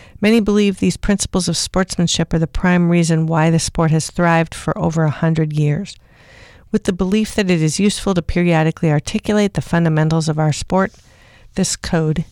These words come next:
is presented." So first,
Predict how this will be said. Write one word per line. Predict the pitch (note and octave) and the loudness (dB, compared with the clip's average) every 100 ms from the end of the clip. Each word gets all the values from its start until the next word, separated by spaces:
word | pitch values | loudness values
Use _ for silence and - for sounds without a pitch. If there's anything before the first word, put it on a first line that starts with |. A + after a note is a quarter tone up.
| - - | -20 -6
is | C#3+ - | -4 -4
presented." | - F#3 - B3+ - - - _ _ - _ - - - - | -6 -6 -6 -8 -10 -14 -20 _ _ -20 _ -20 -20 -20 -20
So | - - E3 | -14 -2 -2
first, | - - - - | 0 -2 -2 -8